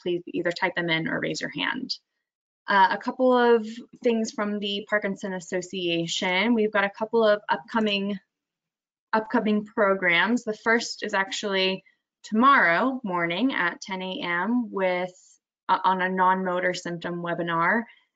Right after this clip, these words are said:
and that is with Doctors Carolyn Golden and Teresa Lee from the university. And that's from ten A M to noon. You can find the login information for that in one of your handouts entitled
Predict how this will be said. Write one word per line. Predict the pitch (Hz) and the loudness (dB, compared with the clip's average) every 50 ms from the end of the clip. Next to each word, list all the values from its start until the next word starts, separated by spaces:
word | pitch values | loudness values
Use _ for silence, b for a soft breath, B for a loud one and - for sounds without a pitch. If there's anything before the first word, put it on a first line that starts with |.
| _ _ _ - | _ _ _ -4
and | 180 196 202 | -2 0 2
that | 202 208 | 4 4
is | 208 208 196 196 | 4 2 2 0
with | 202 190 185 185 185 185 185 180 - - - - - _ - | 0 2 4 4 4 4 2 0 -4 -10 -18 -20 -20 _ -4
Doctors | - 196 185 185 185 - - 185 185 180 180 | 0 2 2 2 0 -2 -4 -4 -4 -4 -4
Carolyn | - 220 202 196 196 190 185 190 | -4 -2 -2 0 0 -2 -2 -2
Golden | 185 226 226 240 240 233 240 233 233 240 240 - - | -2 2 2 2 4 4 2 2 2 2 2 0 -2
and | 202 196 190 190 190 | -2 -2 -2 -2 -4
Teresa | - - 202 185 180 - 185 | -6 -6 -6 -6 -6 -6 -6
Lee | 185 190 196 190 185 190 190 - | -6 -4 -4 -4 -4 -4 -6 -8
from | 190 190 185 180 | -8 -6 -6 -4
the | 185 | -4
university. | 185 175 180 175 170 180 175 180 180 175 - 180 175 170 170 170 170 165 _ _ _ _ _ _ _ _ _ _ _ _ | -4 -4 -4 -4 -4 -2 -2 -2 -4 -4 -8 -6 -4 -4 -4 -4 -6 -8 _ _ _ _ _ _ _ _ _ _ _ _
And | 208 202 196 185 185 185 180 180 180 185 180 | -2 0 2 4 4 4 4 4 2 2 0
that's | 180 180 180 - | -2 -2 -4 -6
from | - 175 170 | -8 -8 -8
ten | - - 175 175 180 | -6 -6 -4 -4 -4
A | 180 175 175 | -4 -4 -4
M | 175 196 214 | -2 -2 -2
to | 214 254 240 | 0 2 2
noon. | 214 180 170 175 185 226 247 | 2 2 2 2 4 4 4
You | 226 202 | 4 2
can | 208 - 190 185 170 | 0 -4 -8 -8 -6
find | - - 196 190 196 196 196 196 196 196 190 190 - _ - 170 | -2 0 2 4 4 2 0 0 -2 -4 -4 -6 -10 _ -20 -8
the | - 190 180 180 175 175 175 175 175 175 175 180 180 - - - | -4 -4 -2 0 0 0 0 0 0 0 0 -2 -4 -6 -8 -4
login | 196 190 185 185 185 190 | 2 4 4 4 4 2
information | 180 175 175 190 180 175 175 175 175 - 180 175 170 | -4 -4 -4 -6 -6 -4 -4 -6 -6 -8 -10 -12 -8
for | - 180 175 | -6 -6 -4
that | 175 170 175 - - | -2 0 -2 -2 -2
in | 180 175 | -4 -4
one | 175 175 175 | -4 -4 -6
of | 175 170 175 | -6 -6 -6
your | 170 170 170 - - | -6 -6 -6 -8 -8
handouts | 208 185 180 180 175 175 175 170 180 - - - | -6 -4 -4 -4 -4 -4 -2 -4 -4 -4 -8 -10
entitled | 175 170 165 - - 170 170 175 175 180 175 | -10 -10 -8 -4 -4 -2 -2 0 -2 -2 -4